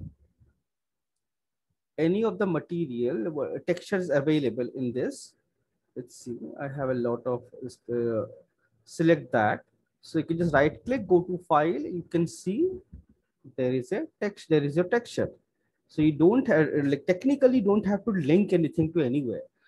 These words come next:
Now you have to drag drop that texture there. Like what I'm showing, I never showed anything to link or anything. Like from where it's coming, I don't have any clue.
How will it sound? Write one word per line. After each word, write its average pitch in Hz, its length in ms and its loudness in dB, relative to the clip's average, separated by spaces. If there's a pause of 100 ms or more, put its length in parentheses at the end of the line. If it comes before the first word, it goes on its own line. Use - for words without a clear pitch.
(160)
Now 180 360 2
you 190 140 -2
have 202 100 -4
to 214 140 -6
drag 160 380 2
drop 202 220 -2
that 180 220 -2
texture - 440 -6 (120)
there. 117 240 -2 (100)
Like 127 200 -8
what 131 280 -2
I'm 233 180 2
showing, 208 240 -2
I 151 200 2
never 165 280 0
showed 233 380 -4
anything 208 460 -4
to 226 80 -2
link 175 340 -2
or 180 80 -2
anything. 151 440 -4 (1000)
Like 135 260 -12
from 160 260 0
where 165 200 0
it's 208 140 -10
coming, 185 300 -2
I 165 100 -2
don't 165 240 -4
have 151 220 -2
any 156 240 -2
clue. 165 360 -6